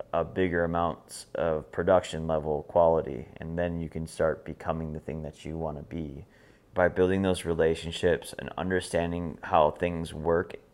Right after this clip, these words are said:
in the industry, knowing that it's a lateral, it's a lateral movement process. It's not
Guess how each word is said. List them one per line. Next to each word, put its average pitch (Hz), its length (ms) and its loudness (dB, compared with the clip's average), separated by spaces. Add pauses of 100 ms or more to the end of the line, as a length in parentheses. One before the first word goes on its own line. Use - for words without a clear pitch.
(100)
in 92 160 -4
the 85 240 -8
industry, 87 520 -4
knowing 110 520 8
that 90 540 6 (180)
it's 104 160 -2
a 95 40 2
lateral, 90 760 6 (320)
it's - 140 -4
a 90 40 4
lateral 90 500 6
movement 95 600 0
process. 95 600 4
It's - 160 -8
not 85 300 -2